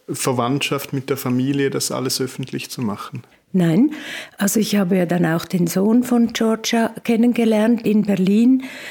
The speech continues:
Speaker 2: Superguter Typ, der auch gefunden hat, doch, das ist interessant und der auch genossen hat, dass er sehr viel erfahren hat, was er selber auch nicht wusste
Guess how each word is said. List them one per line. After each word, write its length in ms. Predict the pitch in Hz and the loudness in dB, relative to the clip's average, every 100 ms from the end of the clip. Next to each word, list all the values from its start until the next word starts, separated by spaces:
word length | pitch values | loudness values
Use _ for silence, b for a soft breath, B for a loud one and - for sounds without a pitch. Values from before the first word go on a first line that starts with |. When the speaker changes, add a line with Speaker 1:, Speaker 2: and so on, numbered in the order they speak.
| B B - | B B -10
Speaker 2:
Superguter 920 | 226 - 254 247 240 226 240 - 214 | -6 0 0 0 0 2 0 0 -4
Typ, 240 | - 247 262 - - B B B - | 2 0 0 -6 -20 B B B -4
der 340 | 165 196 185 233 | 0 2 2 0
auch 100 | - | 0
gefunden 460 | 226 220 220 240 | -2 2 2 4
hat, 220 | 196 208 240 | 2 2 0
doch, 260 | 240 - | 0 -2
das 200 | 226 220 | -2 0
ist 160 | 208 214 | 0 2
interessant 840 | 208 196 190 - 190 240 277 - | 2 2 0 0 2 4 4 2
und 240 | 233 220 220 _ - B B B B - | 2 2 0 _ -16 B B B B -2
der 300 | 226 220 208 | 0 2 0
auch 100 | 196 | 0
genossen 560 | 240 214 240 - 247 226 | 2 4 2 2 4 4
hat, 220 | 214 214 | 2 0
dass 160 | 208 | 0
er 80 | 208 | 0
sehr 300 | 202 220 233 | 2 2 2
viel 320 | 233 240 226 | 2 2 4
erfahren 600 | - 196 196 196 214 233 | 2 0 0 2 4 4
hat, 200 | 208 202 | 4 2
was 160 | 202 202 | 0 0
er 100 | 190 | 0
selber 400 | 196 202 - 202 | 2 0 0 -2
auch 100 | 196 | 0
nicht 220 | 220 220 | -2 0
wusste 480 | 196 240 - - | 2 2 0 -4